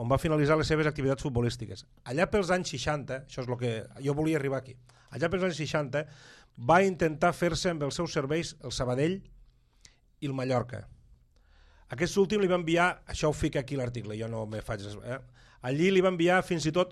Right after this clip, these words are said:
un passatge d'avió i un taló amb seixanta mil pessetes de l'època. No va voler marxar lluny, eh, i es va quedar a prop de la Cala amb la seva dona que s'havia acabat de casar i que s'havia casat l'any cinquanta-dos, fica aquí.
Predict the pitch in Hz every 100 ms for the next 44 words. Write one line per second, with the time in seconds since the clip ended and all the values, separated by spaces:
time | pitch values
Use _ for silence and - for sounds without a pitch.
0 | - 170 147 180 170 165 160 143 165 165
1 | 143 156 151 151 165 170 - 147 139 131
2 | 151 151 - 156 165 135 123 113 - -
3 | - - _ _ _ _ _ _ _ -
4 | _ 139 156 170 160 151 143 151 156 208
5 | 220 196 _ _ - _ _ 131 127 131
6 | 120 135 147 143 139 143 123 127 123 165
7 | 175 185 196 - 120 120 139 127 120 117
8 | 107 107 110 110 131 120 - 120 117 117
9 | 113 110 110 131 143 185 208 135 120 110
10 | 135 127 135 139 147 151 139 123 117 98
11 | - - 101 95